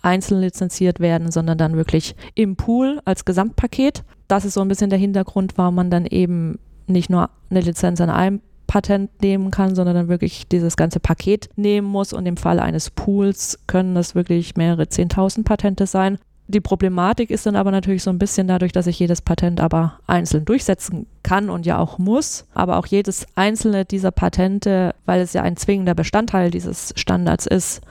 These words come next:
dazu führt, wenn ich einen Unterlassungstitel aus diesem Patent bekomme, ja allein schon dieser Mini-Aspekt reicht, dass ich den gesamten Standard nicht mehr benutzen kann,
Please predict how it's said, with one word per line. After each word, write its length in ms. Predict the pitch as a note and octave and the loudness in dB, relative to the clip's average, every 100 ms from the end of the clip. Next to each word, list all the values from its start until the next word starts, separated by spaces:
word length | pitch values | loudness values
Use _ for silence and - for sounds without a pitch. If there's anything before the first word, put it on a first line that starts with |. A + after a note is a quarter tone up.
| - | 0
dazu 280 | F3 - | 0 0
führt, 680 | F3+ - G#3 G#3+ F#3+ - - - - - - | -4 -2 0 2 0 -4 -16 -18 -20 -20 -2
wenn 180 | F#3 F3+ | 0 0
ich 200 | E3 F3+ | -2 0
einen 320 | E3+ E3+ E3 | 2 2 0
Unterlassungstitel 760 | F3+ F3 A3 A3+ G3+ G#3+ G3 | 0 2 0 0 -4 0 0
aus 140 | F#3 F3+ | 0 -2
diesem 240 | F#3 F3+ | -4 0
Patent 340 | F3+ F3+ F3 | 0 2 0
bekomme, 460 | F3 - F#3 F3+ E3+ - - | 0 0 0 0 -2 -6 -2
ja 220 | F3+ - - _ _ - | 0 0 -6 _ _ -2
allein 280 | F#3 F#3 | 0 0
schon 140 | G#3 F#3+ | 0 -2
dieser 380 | F#3 F3 F3 - - | 0 2 0 -2 -6
Mini-Aspekt 800 | G3 A#3+ C#4 - - - F3 F3 | -2 0 0 -2 -2 -4 -2 0
reicht, 300 | F3 A3 - | 0 0 0
dass 100 | E3+ | -4
ich 100 | E3+ | -2
den 100 | E3+ | -2
gesamten 380 | E3+ D#3+ D#3+ D#3+ | 0 0 -2 -2
Standard 400 | - A3+ A#3 G3+ | 0 0 0 -2
nicht 140 | F3 | -2
mehr 80 | F3+ | -2
benutzen 400 | F3+ G#3 - G3 | 0 -2 0 -2
kann, 280 | F3 F3+ A#3 | 0 0 0